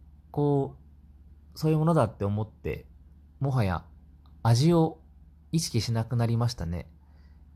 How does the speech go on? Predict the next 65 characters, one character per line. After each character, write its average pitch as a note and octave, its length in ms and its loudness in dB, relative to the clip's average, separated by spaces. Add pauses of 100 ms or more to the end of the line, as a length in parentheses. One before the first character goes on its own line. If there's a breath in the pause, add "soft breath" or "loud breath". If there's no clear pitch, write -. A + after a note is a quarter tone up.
(280)
多 E3+ 100 -4
分 D3 80 0
息 F#3 140 -6
止 D3+ 100 4
め D3+ 100 2
て G#3+ 100 2
ん F#3+ 60 2
の G2+ 100 2
か E2+ 80 -2
な？ D#2+ 200 -2 (400)
止 B2 100 4
め D#3 80 6
な E3+ 120 6
が E3 100 6
ら D#3+ 80 2
飲 D#3+ 120 4
ん D3+ 40 2
で A#2 80 4
る G#2 80 2
か G2 100 -4
も E2+ 80 -4
し - 120 -8
れ G#2 80 -2
な G2+ 80 -2
い F#2+ 60 -2
ん - 20 -4
で E2+ 80 -6
す E2 100 -8
け F#2 120 -10
ど、 F2+ 420 -4 (720 soft breath)
で C#3 100 -2
ね、 D3+ 100 2
息 B2+ 360 0
を F2+ 260 0 (100)
飲 A#2 80 2
み A#2 100 4
終 A2+ 140 4
わ A2+ 60 -16
っ - 40 -20
て、 E2+ 220 -4
ス - 200 -4
ー B2+ 160 4
っ - 40 2
て F#2+ 200 -8
吸 G2 220 -6
う F#2+ 40 -6
と、 F#2 380 -4
あ C3+ 120 4
ー、 D3+ 60 6
苦 B2+ 240 4
い A#2+ 60 4
苦 A2+ 200 2
い G#2+ 40 2
っ - 20 0
て G2+ 100 -6
な G2+ 100 0
っ - 60 -14
た F#2 100 -10
り、 E2+ 160 -10 (640 soft breath)
う F#2+ 80 -6
ん、 D#2+ 160 -4
し - 140 -8
ま G2+ 120 -2
す - 120 -10
ね。 E2 260 -12